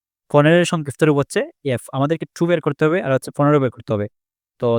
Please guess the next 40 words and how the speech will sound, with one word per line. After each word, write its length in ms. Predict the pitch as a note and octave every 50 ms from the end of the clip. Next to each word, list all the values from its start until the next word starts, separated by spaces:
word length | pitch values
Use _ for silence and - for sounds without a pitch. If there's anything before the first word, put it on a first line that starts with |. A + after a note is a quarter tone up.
| A2+
দেখো 160 | B2 B2+ - E3
প্রিয় 160 | - - E3 D#3 -
শিক্ষার্থীরা, 420 | E3 - D3+ C3+ - - D3 F3+ A#3+ - _ _ _ _ _ _ -
প্রথমে 220 | C#3+ - D#3+ E3+
আমরা 140 | E3 D#3+ D#3+ - -
টু 60 | - D#3 D#3
বের 120 | C3+ A#2 -
করি। 160 | A2+ G2+ G2+ - _ _ _ _ _ _ _ _ _ _ _
তো 60 | B2+ A#2+ - _
টু 80 | - F3 E3+ E3
দেখো 160 | E3+ D#3+ E3+ -
তো 60 | F3 D#3+
এই 40 | D3+ C#3
জায়গায় 180 | D#3+ D#3+ D#3+ -
টু 60 | - D#3 D3
দেওয়া 140 | D3+ C#3 B2+ A2+
রয়েছে। 220 | A2+ A2 G#2 - A2+ -
তো 60 | - A#2+ -
টু 60 | - C#3+
এর 60 | D3 D#3
নিচে 120 | E3 D3+ - D3+
আমরা 100 | D3+ C#3+ B2+
ওয়ান 120 | B2+ C3+ C3+ B2+
দিলাম, 220 | A#2+ A2 G#2+ G#2+ A#2+
অর্থাৎ 180 | A#2 - D#3 C#3 -
টু 100 | - D#3+ -
কে 60 | E3+ D#3 C#3
নিলাম। 200 | A#2 G#2+ G2+ G#2 - _ _ _ _ _ _ _ _ _ _ _ _ -
আর 80 | C3+ A#2+ A2+
বাকি 200 | C3+ C3 - - C3+ C3
যে 60 | C#3+ C3
ঘরগুলো 260 | D3+ D3+ D#3 D#3+ E3 D#3+ D#3
রয়েছে 200 | D3+ D3 - F#3 -
তা 60 | - C#3 B2+
আমরা 140 | B2 B2+ B2 -
শূন্য 140 | - C3 C3 C#3 C3+
দিয়ে 120 | D3+ D#3+ -
পূরণ 180 | - C3+ B2 A#2+ -
করে 100 | A#2+ A2+
দিব। 140 | A2 A2